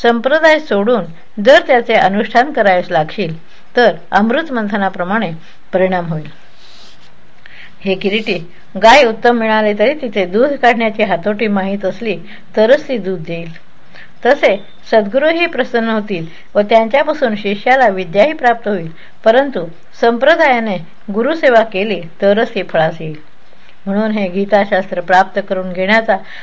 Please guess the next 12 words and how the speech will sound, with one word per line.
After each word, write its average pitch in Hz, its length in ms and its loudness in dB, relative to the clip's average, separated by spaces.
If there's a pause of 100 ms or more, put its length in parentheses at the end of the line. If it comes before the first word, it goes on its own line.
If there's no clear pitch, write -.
(200)
जो 214 100 4
योग्य 302 400 4
संप्रदाय 220 540 2
आहे, 175 280 0 (280)
तो 226 80 2
मी 254 120 0
तुला 185 280 0
सांगतो, 180 460 -4 (400)
तो 202 120 2
तू 185 240 -6 (240)
आदराने 170 520 0
ऐक. 151 200 -10